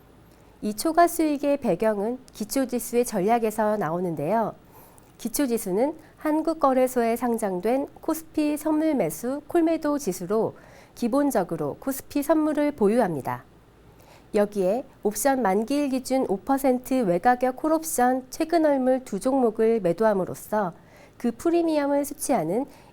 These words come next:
이른바 커버드 콜 전략을 추구합니다.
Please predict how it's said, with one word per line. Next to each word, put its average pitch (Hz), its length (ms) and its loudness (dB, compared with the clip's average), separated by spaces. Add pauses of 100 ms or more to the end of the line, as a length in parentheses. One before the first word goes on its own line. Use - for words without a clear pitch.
이른바 226 460 2
커버드 320 420 0
콜 294 240 0
전략을 180 600 -2
추구합니다. 160 680 -4